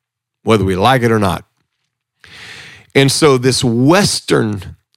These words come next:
society, this Western kingdom, if you will, this Western culture, if you will, is going to be the kingdom through which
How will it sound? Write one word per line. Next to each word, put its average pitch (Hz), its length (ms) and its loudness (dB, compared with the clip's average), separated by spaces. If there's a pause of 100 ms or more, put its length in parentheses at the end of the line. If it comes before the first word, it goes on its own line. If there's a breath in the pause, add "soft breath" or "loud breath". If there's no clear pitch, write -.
(280)
society, 120 720 -2
this 98 200 0
Western 127 580 0
kingdom, 107 760 0 (180)
if 92 160 -4
you 98 80 0
will, 95 160 -2
this 98 180 -2
Western 117 540 0
culture, - 600 -2
if - 180 -8
you - 80 -6
will, - 340 -10 (1500)
is 95 180 2
going 135 360 4
to 147 180 0
be 107 480 -2 (1600)
the 104 140 0
kingdom 107 800 0 (420)
through 104 340 0
which 110 560 0